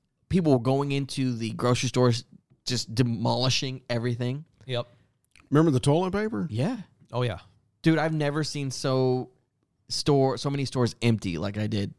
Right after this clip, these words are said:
Speaker 1: then.
Speaker 2: Right.
Speaker 1: Um, I remember they, they were like, "Hey, you need, we're gonna print you out this paper because you need to be, um, you need to have it in case somebody, uh, the, uh, officer, police officer, or the government pulls you over, you need to have some kind of, um,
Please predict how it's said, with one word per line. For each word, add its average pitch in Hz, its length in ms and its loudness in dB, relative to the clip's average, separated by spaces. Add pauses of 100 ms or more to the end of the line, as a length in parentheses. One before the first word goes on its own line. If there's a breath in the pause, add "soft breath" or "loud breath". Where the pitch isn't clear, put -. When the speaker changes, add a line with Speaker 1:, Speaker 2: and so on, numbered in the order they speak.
(160)
Speaker 1:
then. 92 380 -6 (300)
Speaker 2:
Right. 104 220 -10 (540)
Speaker 1:
Um, 104 380 -4 (920)
I 135 60 4
remember 120 320 0
they, 117 280 -2
they 113 200 -6
were 110 140 -6
like, 107 280 -8
"Hey, 131 120 6
you 120 200 4
need, 135 280 2 (200)
we're 123 120 0
gonna 139 140 4
print 123 240 2
you 117 80 4
out 110 80 2
this 104 120 -4
paper 113 280 2
because 107 300 -4
you 117 60 -4
need 117 200 -2
to 160 40 -10
be, 123 380 -2 (360)
um, 107 360 -2
you 123 120 -2
need 117 140 -2
to 110 40 -6
have 110 220 -4
it 104 40 -6
in - 60 -8
case 104 180 -2
somebody, 113 200 0 (200)
uh, 113 180 0 (320)
the, 117 120 -8 (160)
uh, 104 200 -2
officer, 123 420 -2
police 117 220 -6
officer, 113 400 -6 (520 soft breath)
or 135 80 4
the 123 80 6
government 117 280 -2
pulls 120 200 -4
you 110 120 2
over, 110 200 4
you 113 120 2
need 110 160 0
to 113 60 2
have 104 240 2
some 110 200 -2
kind 101 240 -4
of, 104 140 -6 (140)
um, 101 340 -6